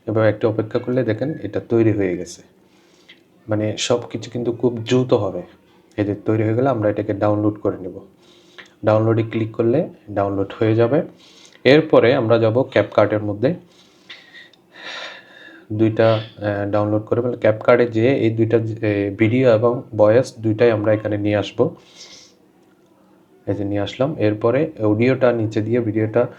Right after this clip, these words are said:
উপরে দিয়ে সুন্দর করে সেটিং করে ভয়েস টয়েস সব ঠিকঠাক করে আমরা এটাকে এডিট করে নেব। ভয়-, CapCut-এ যারা এডিট করতে জানেন সেটা সহজেই আপনার,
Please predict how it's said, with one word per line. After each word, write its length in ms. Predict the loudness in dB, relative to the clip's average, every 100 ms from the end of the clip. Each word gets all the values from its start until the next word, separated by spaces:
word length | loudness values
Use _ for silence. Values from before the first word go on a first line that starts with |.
| -14
উপরে 220 | 0 2 2
দিয়ে 320 | 2 2 2
সুন্দর 420 | -2 -4 0 -2
করে 240 | -2 -4 -2
সেটিং 340 | -4 -4 -2
করে 200 | 0 0
ভয়েস 300 | 2 2 2
টয়েস 200 | 0 -2
সব 200 | -2 -4 -6 _ -20 -20 _ 0
ঠিকঠাক 440 | 0 2 2 2
করে 220 | -2 0
আমরা 340 | 0 0 0 -2 -10 -20 _
এটাকে 300 | -4 -2 0
এডিট 240 | -2 -2 -4
করে 200 | -6 -6
নেব। 220 | -8 -12 -18 _ _ -2
ভয়-, 280 | 0 2 0
CapCut-এ 420 | -2 2 4 4 2
যারা 200 | 0 0
এডিট 220 | -2 -4
করতে 260 | -6 -2
জানেন 240 | -2 -2 -4
সেটা 260 | -8 -6
সহজেই 380 | -4 -2 0 0
আপনার, 280 | -2 -2